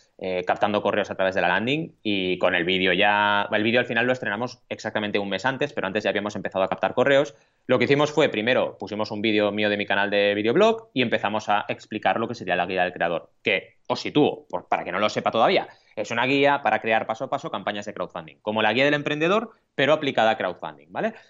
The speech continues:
Primero hicimos ese primer avanzadilla y fuimos captando correos y luego cuando tuvimos el vídeo definitivo, que lo grabamos en, en el escenario del Late, con Joan, con Laura, con Paula, con Nahuel y con Francesca la cámara, evidentemente,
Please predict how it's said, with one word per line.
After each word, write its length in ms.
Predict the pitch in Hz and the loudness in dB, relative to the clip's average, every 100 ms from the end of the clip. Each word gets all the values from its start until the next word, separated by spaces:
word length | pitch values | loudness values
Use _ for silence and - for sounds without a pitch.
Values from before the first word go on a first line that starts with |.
| _ | _
Primero 280 | - 123 127 | -2 0 0
hicimos 440 | 131 135 98 - _ | 0 -4 -4 -8 _
ese 260 | 98 - 98 | -12 -8 -6
primer 240 | 101 101 | -4 2
avanzadilla 720 | 101 107 123 175 190 202 220 - | 2 2 2 4 4 2 0 -4
y 100 | 104 | -8
fuimos 280 | 95 92 | -6 -4
captando 320 | - 98 110 123 | -4 -2 -2 0
correos 380 | 175 170 175 - | 2 2 2 2
y 100 | 135 | 4
luego 240 | 160 143 | 4 4
cuando 180 | 117 110 | 2 0
tuvimos 320 | 113 127 139 | 0 -2 -4
el 60 | 135 | -2
vídeo 380 | 139 135 135 | 0 2 2
definitivo, 640 | 131 120 127 127 170 113 - - _ | 2 -4 0 4 4 4 -2 -10 _
que 100 | 95 | 0
lo 80 | 87 | 2
grabamos 500 | 85 90 98 101 107 | 4 4 2 0 -2
en, 380 | 95 98 95 | -2 -2 -2
en 180 | 107 98 | -2 0
el 80 | 98 | 0
escenario 380 | 104 104 101 101 | 0 0 2 4
del 160 | 98 | 4
Late, 340 | 113 123 123 117 | 4 4 4 0
con 180 | 104 98 | -4 -2
Joan, 500 | 98 107 110 107 110 | 0 2 2 0 -2
con 180 | 98 95 | -4 0
Laura, 540 | 101 107 107 107 107 - _ | 2 2 0 -2 -2 -8 _
con 200 | 104 98 | -8 0
Paula, 500 | 104 104 104 104 104 | 2 2 0 -2 -4
con 140 | 98 | -6
Nahuel 520 | 95 95 107 107 107 104 | -4 0 2 2 0 -4
y 120 | 98 | -8
con 240 | 90 90 | -6 -6
Francesca 420 | 87 90 104 92 92 | -6 -6 -6 -2 0
la 120 | 95 | 2
cámara, 240 | 120 120 | 0 0
evidentemente, 600 | 107 98 101 127 135 190 | -2 -4 -6 -4 -4 -6